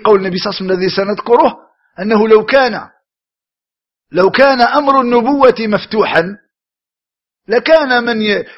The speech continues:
يعني يوحى إليه عمر بن الخطاب بعد النبي صلى الله عليه وسلم. نعم، أذكر بعض ال-، المواضع التي نزل القرآن الكريم موافقاً لرأي عمر.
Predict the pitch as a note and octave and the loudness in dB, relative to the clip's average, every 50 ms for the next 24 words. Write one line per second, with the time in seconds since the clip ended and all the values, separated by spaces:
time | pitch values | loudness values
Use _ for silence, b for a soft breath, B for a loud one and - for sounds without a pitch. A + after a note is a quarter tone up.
0 | B E3 G3 F#3+ G3+ A3 A3+ A3 A3 G#3+ G#3+ A#3 D4+ F4 D#4+ - A#3 B3 C4 B3 | B -2 0 0 0 0 0 -2 -2 -2 0 4 4 4 4 4 2 0 0 0
1 | C4+ C#4+ D#4+ C#4+ A#3+ A#3+ A3+ B3+ C4 B3+ A3 F#3+ F3 E3 D3 - - C#4 C#4 A#3 | -4 -4 -2 2 2 4 4 4 2 2 0 0 0 -4 -8 -2 0 2 2 2
2 | G#3 G3 F#3+ F#3+ G3 F#3 F3 D#3+ D3+ D3 - - C3 G#2+ - - F#2+ F2+ - - | 2 0 0 0 -2 0 0 -2 -2 -2 -6 -6 -12 -12 -12 -14 -16 -16 -18 -20
3 | _ _ _ _ _ _ _ _ _ _ _ _ - E3 D3 A#2+ - G#2+ _ _ | _ _ _ _ _ _ _ _ _ _ _ _ -10 -8 -6 -8 -8 -12 _ _
4 | _ _ _ _ _ _ _ _ _ b b b b b b b - E4+ F4 - | _ _ _ _ _ _ _ _ _ b b b b b b b 0 0 0 0
5 | - D#4 C#4+ C4+ B3+ C#4 C#4 C4 C4 B3 A3+ G#3+ G3+ G3 F#3 E3 D3 B2+ A2+ b | -6 -2 0 2 2 2 2 2 2 0 0 0 2 2 2 2 0 -4 -8 b
6 | b b b E3+ F#3 G3 A3 A3+ A#3+ C#4+ D4+ C#4+ C4 A3 B3 D4 D4 D4+ D4 - | b b b -4 -2 2 2 4 4 4 4 4 4 4 4 2 2 0 -6 -10
7 | _ _ _ _ - - A3 B3 C4+ - C4 C4 C#4+ D4 A#3 C4 B3+ B3+ - - | _ _ _ _ -8 -6 -2 -2 -2 -2 -2 -4 -4 0 0 0 0 0 0 0
8 | C4 C4 B3+ B3 A#3+ A3 - A#3 A3+ A3 B3 C#4 C#4+ C#4+ - _ _ _ - G#3 | 0 2 2 0 -2 -2 0 0 2 2 2 -2 -2 -4 -4 _ _ _ -4 0
9 | A#3+ C4+ C#4+ B3 - B3+ A#3+ - D4 C#4+ A#3+ A#3 A#3 A#3 A3+ G#3+ G3 - F3+ E3 | 2 2 2 2 0 -2 -2 -2 -2 0 2 2 2 2 2 0 0 0 -2 -8
10 | C#3+ F#2+ - | -8 -10 -14